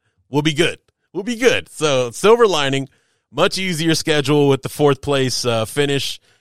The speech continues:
Um, but, uh, we'll talk about it on Monday when we're doing the review and find out who the same place opponents, uh, are going to be and, and how the Bears fall into that,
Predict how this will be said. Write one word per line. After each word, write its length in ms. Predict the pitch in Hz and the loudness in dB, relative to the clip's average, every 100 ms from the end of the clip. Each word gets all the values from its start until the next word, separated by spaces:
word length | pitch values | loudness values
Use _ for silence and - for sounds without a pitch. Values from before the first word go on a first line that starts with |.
| _ _ _ - | _ _ _ -8
Um, 520 | 117 117 117 110 104 - _ | -2 0 0 -4 -8 -14 _
but, 260 | 117 113 - | -2 -2 -2
uh, 200 | 113 110 | -2 -2
we'll 120 | 120 | -2
talk 240 | 139 156 160 | 2 2 2
about 220 | 147 151 | 2 2
it 80 | 143 | 2
on 160 | 131 | 0
Monday 460 | 127 139 123 104 101 _ | 0 -2 -2 -6 -8 _
when 280 | 110 110 | -6 -4
we're 160 | 110 110 | -4 -4
doing 260 | 104 120 113 | -2 -2 -2
the 100 | 107 | -4
review 520 | 104 95 123 117 113 _ _ _ _ | -6 -4 -2 -2 -4 _ _ _ _
and 220 | 104 101 | -8 -8
find 320 | - 123 120 | -4 -2 -2
out 260 | 117 113 104 | -2 -4 -6
who 220 | - 127 | -6 -4
the 220 | 123 107 101 | 0 0 0
same 320 | - 117 107 | -2 -2 -2
place 320 | 113 113 113 | -2 -2 -4
opponents, 600 | 98 123 120 110 - - - _ _ _ _ | -4 -2 -2 -2 -6 -8 -14 _ _ _ _
uh, 260 | 113 110 110 | -8 -4 -4
are 120 | 110 | -4
going 300 | 98 113 107 | -2 0 0
to 60 | 98 | -4
be 360 | 92 113 113 104 | -4 -2 -2 -2
and, 100 | 101 | -4
and 240 | 104 95 | -8 -8
how 280 | - 107 104 | -4 -4 -4
the 80 | 92 | -4
Bears 340 | 98 98 92 | -4 -4 -6
fall 360 | - 107 98 98 | -6 -4 -4 -6
into 280 | 107 101 | -10 -12
that, 380 | 87 87 85 - | -12 -12 -12 -16